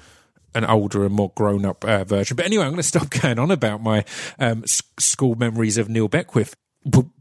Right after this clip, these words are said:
we didn't know each other that well. It's not like this whole thing that's, that's, that's stuck in my head. It's all right. I'm, I'm not getting cr-, creepy here. But yeah,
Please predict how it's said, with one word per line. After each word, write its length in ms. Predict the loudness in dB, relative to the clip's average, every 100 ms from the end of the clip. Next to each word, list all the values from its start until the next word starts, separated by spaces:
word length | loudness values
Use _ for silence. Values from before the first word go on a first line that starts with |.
| _
we 120 | -4 -2
didn't 200 | 0 -2
know 120 | -2
each 160 | 0
other 120 | 0 2
that 200 | 0 0
well. 160 | -2
It's 160 | 0 2
not 160 | 0 0
like 240 | -2 0
this 200 | 0 -2
whole 320 | 2 0 0 -8
thing 280 | -2 0 0
that's, 200 | -2 -2
that's, 240 | -2 -4
that's 260 | -4 -2 -2
stuck 320 | 0 -2 0
in 60 | -2
my 100 | 2
head. 180 | 2
It's 140 | 2 -2
all 100 | 0
right. 160 | 0
I'm, 160 | -2 -10 -4
I'm 140 | 0
not 160 | 0 0
getting 220 | -2 -4 -10
cr-, 140 | -14 -14 -14
creepy 320 | -4 -2 0
here. 100 | -2
But 140 | -2 -2
yeah, 260 | 0 -2